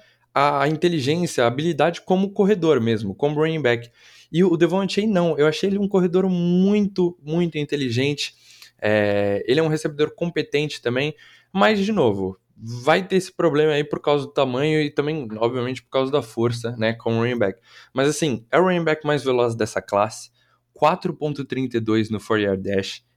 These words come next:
Ele é um, é um, uma bala, é uma bala. Essa velocidade de aceleração dele é de elite.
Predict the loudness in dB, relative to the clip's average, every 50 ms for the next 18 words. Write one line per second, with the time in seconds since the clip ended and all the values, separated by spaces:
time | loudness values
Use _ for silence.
0 | _ -2 0 0 0 0 -2 -8 -10 -6 -6 -6 -6 -6 -6 -6 -4 -2 0 -2
1 | -2 -2 2 4 4 4 4 2 -2 -4 -6 -8 -8 -6 -2 0 0 0 2 2
2 | 2 2 2 2 -2 -4 -6 -8 -8 -8 -6 -2 0 0 2 0 0 -2 -2 -2
3 | 0 0 0 0 -4 -6 -4 -2 0 0 0 -2 -2 -6 -6 -4 0 0 0 2
4 | 0 -2 -2 -2 -2 -2 0 -2 -2 -2 -4 -6 -12 -12